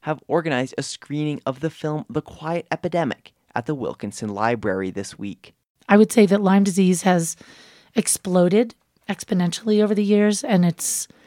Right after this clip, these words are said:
Speaker 2: uh, especially now with, um, climate change, there's more and more ticks.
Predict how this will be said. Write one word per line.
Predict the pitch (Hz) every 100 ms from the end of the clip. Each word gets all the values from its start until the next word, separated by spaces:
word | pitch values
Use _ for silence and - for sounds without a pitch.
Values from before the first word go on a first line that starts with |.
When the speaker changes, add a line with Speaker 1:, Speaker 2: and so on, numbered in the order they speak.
| _ _ _
Speaker 2:
uh, | 277 294 _ _ -
especially | 208 - 202 226 196
now | 185 180
with, | 180 - _ -
um, | 170 165 165 165 -
climate | 202 180 208
change, | - 202 202 202
there's | 196 175 175
more | 175
and | 170
more | 170
ticks. | 165 240 233 - -